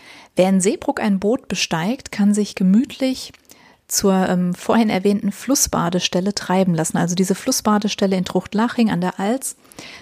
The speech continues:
Bis dahin kannst du dich praktisch von Seebruck aus treiben lassen. Das ist relativ, äh, gem-, ja,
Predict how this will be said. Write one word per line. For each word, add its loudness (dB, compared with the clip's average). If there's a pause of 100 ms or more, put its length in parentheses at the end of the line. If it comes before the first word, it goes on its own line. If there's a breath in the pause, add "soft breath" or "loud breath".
(160 loud breath)
Bis -4
dahin 4
kannst -2
du -4
dich -6
praktisch -2
von 2
Seebruck 0
aus -4
treiben 0
lassen. 6
Das 0
ist -4
relativ, 0
äh, 2
gem-, -6
ja, -2